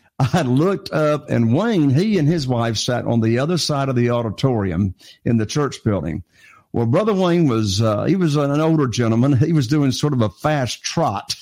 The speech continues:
<laughs> to the back of the church building, coming over to me. And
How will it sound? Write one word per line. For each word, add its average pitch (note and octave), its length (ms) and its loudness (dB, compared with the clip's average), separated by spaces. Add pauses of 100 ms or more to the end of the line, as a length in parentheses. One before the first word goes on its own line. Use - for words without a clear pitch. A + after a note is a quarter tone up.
(100)
<laughs> - 160 -2
to A3 160 -4
the D3 120 0
back C#3+ 380 0
of C#3 80 -2
the A#2+ 100 -2
church D#3 400 -4
building, A#2 400 0 (240)
coming F#3+ 380 2
over D#3 260 2
to C3 80 2
me. C3 480 2 (340)
And C#3+ 580 2